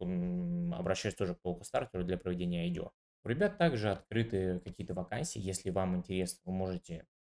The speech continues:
попробовать устроиться к ним на работу. У них вакансии прилично открыты, как у многих проектов. Да, вот их вакансии. Если хотите, посмотрите. Но тут, я думаю, всё связано с дизайном, программированием, может быть, геймы, геймдизайном тоже, да, и там инжинирингом, с, то есть с точки зрения там блокчейна,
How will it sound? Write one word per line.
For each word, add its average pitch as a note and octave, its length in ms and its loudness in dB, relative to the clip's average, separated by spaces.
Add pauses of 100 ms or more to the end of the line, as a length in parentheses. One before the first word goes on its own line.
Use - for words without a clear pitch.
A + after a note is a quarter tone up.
(140)
попробовать F2+ 400 -2
устроиться - 400 -6
к - 80 -20
ним F2+ 120 -2
на F2+ 40 -4
работу. A#2 420 -4 (400)
У G#2+ 40 -2
них A#2 160 2
вакансии G2 360 2
прилично A#2+ 300 0
открыты, G#2+ 260 2
как F#2 200 -6
у - 20 -2
многих F#2+ 380 0
проектов. F#2 400 0 (640)
Да, F#2+ 180 2
вот F2 240 -2
их - 160 -10
вакансии. A#2+ 640 -6 (800)
Если F#2+ 180 -2
хотите, - 300 -6
посмотрите. G#2 520 -2
Но G2 60 0
тут, F#2+ 140 -2
я G2+ 80 4
думаю, F#2+ 180 0
всё F#2 160 -4
связано F#2 320 0
с F2+ 60 -4
дизайном, A#2 460 2
программированием, G2 760 0
может F2+ 180 -2
быть, F2+ 140 -8
геймы, G#2+ 480 2 (340)
геймдизайном F#2+ 720 2
тоже, F#2 240 -2
да, F2 140 -2
и F2+ 180 -2
там F#2+ 220 -4
инжинирингом, G2+ 600 2
с, - 60 -10
то F2+ 100 -6
есть F2 160 -4
с - 20 -20
точки F2 260 -10
зрения F#2 300 -2
там F2 160 -6
блокчейна, G2 520 -4